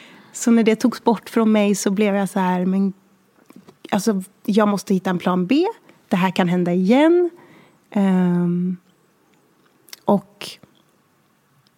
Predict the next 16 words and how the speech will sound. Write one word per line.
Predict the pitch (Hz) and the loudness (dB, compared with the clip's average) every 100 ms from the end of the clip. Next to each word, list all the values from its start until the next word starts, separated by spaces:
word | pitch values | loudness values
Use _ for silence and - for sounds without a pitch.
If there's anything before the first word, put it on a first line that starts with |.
| _ | _
jag, | - 190 208 202 196 196 180 170 - | -8 0 2 4 4 2 -2 -6 -4
eh, | 190 185 185 175 - _ _ _ _ _ _ _ - | -2 0 -2 -4 -8 _ _ _ _ _ _ _ 0
började | 208 196 185 | 2 4 2
fundera. | - 196 180 170 185 214 | 2 2 4 2 2 2
Det | |
var | 214 - | 0 -2
också | 196 - - | -4 -4 0
en | 262 | 2
anledning | 262 226 214 196 196 | 4 2 2 0 0
till | 196 | 0
att | 185 185 | 0 0
jag | 175 | 0
började | 175 180 175 | 0 -2 -2
fundera | 175 185 180 185 | -2 -2 -2 -2
på | 196 - 190 | -4 -4 -4
P | 190 190 | -2 -4